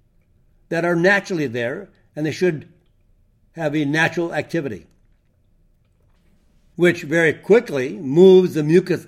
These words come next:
out of the sinus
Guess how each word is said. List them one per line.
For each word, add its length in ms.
out 440
of 140
the 100
sinus 560